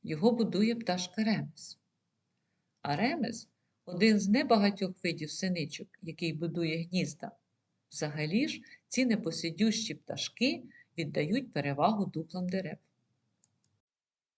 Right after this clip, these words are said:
Біжучи через ліс, хлопчик помітив свого діда Прокопа,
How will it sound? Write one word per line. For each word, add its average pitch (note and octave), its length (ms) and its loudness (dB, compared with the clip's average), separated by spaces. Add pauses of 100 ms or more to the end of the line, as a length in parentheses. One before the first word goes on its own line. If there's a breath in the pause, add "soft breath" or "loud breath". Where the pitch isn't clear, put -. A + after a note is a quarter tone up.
(1300 soft breath)
Біжучи A3 520 2
через F#3 380 2
ліс, D4 360 2
хлопчик - 680 -2
помітив G#3+ 460 2
свого G#3 380 0
діда G3+ 340 -4
Прокопа, - 680 -6